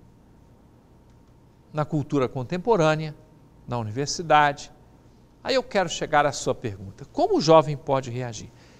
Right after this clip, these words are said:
Primeira coisa, formar-se bem na sua fé, nas suas convicções. Significa que ele precisa estar engajado num grupo, na sua paróquia, num movimento,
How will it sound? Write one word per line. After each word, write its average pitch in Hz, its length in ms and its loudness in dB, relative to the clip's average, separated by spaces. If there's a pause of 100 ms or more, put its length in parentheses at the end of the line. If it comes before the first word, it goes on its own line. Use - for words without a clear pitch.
(260)
Primeira 220 400 0
coisa, 104 560 -6 (1900)
formar-se 220 800 -2
bem 185 460 -2
na 220 120 -10
sua - 280 -6
fé, 117 340 -6 (100)
nas 123 140 -14
suas - 420 -10
convicções. - 880 -12 (840)
Significa 151 640 0
que 156 160 -4
ele 151 100 0
precisa 135 480 -4
estar 131 320 2
engajado 139 720 2 (500)
num 139 160 -4
grupo, 151 380 0
na 123 80 -4
sua 117 240 -4
paróquia, 131 640 0
num 120 80 -12
movimento, 131 800 -8